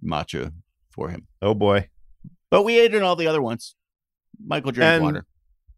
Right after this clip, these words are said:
Speaker 2: and I don't, uh, mean to put you on the spot and have you rank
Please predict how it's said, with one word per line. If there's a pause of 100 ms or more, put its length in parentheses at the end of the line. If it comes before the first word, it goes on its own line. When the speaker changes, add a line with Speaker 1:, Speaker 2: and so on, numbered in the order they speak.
(160)
Speaker 2:
and
I
don't, (260)
uh, (120)
mean (340)
to
put
you
on
the
spot
and
have
you
rank